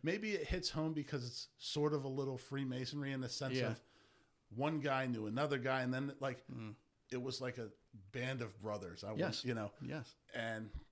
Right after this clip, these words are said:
Speaker 1: so if you get a, if you get a free,
Speaker 2: I will watch
Speaker 1: free
Speaker 2: that, yeah.
Speaker 1: moment, I know
Speaker 2: I
Speaker 1: you
Speaker 2: don't
Speaker 1: have a
Speaker 2: watch
Speaker 1: lot
Speaker 2: a lot of
Speaker 1: those,
Speaker 2: T V, yeah. <laughs>
Speaker 1: but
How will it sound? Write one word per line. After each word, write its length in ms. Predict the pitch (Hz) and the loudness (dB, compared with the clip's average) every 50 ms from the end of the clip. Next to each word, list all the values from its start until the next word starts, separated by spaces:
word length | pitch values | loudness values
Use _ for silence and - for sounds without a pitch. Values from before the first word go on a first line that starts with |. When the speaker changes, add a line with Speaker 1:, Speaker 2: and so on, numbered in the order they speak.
| _ _ _ _ | _ _ _ _
Speaker 1:
so 340 | - - 180 170 165 156 160 | 2 4 6 8 8 6 6
if 140 | 170 170 165 | 4 4 4
you 100 | 180 196 180 | 4 2 4
get 140 | 190 185 160 | 6 6 6
a, 120 | 143 120 - - _ _ - - | 4 2 -2 -12 _ _ -8 -8
if 160 | 143 120 - | -8 -6 -6
you 80 | 143 135 | -8 -6
get 140 | 139 127 | -6 -6
a 60 | 117 98 | -6 -8
free, 440 | - - - - 131 131 143 147 139 | -10 -14 -12 -8 -6 -4 -4 -4 -4
Speaker 2:
I 120 | - 123 139 | -2 -2 0
will 260 | 127 127 127 131 127 | 2 2 2 2 0
watch 220 | 110 110 113 117 | -2 -2 -4 0
Speaker 1:
free 140 | - 156 151 | 2 2 4
Speaker 2:
that, 80 | 143 135 | 4 4
yeah. 80 | 127 123 120 | 2 2 2
Speaker 1:
moment, 180 | 120 113 110 | 0 0 -2
I 80 | 113 117 | 0 0
know 120 | 127 139 | 2 4
Speaker 2:
I 20 | 147 | 4
Speaker 1:
you 80 | 143 | 6
Speaker 2:
don't 100 | - 160 | 6 6
Speaker 1:
have 80 | 160 156 | 6 8
a 40 | - | 8
Speaker 2:
watch 140 | 151 156 151 | 8 8 8
Speaker 1:
lot 80 | 156 | 8
Speaker 2:
a 40 | 147 | 8
lot 160 | 131 113 117 | 8 6 6
of 80 | 123 113 | 6 4
Speaker 1:
those, 60 | 110 | 4
Speaker 2:
T 120 | 147 135 | 2 4
V, 220 | 135 135 143 139 143 | 6 6 6 8 10
yeah. 200 | 143 143 156 - - | 10 12 10 10 8
<laughs> 80 | - - | 10 8
Speaker 1:
but 680 | 247 240 220 170 196 196 196 - 190 - - 175 160 | 10 10 10 8 8 6 6 4 4 2 4 2 2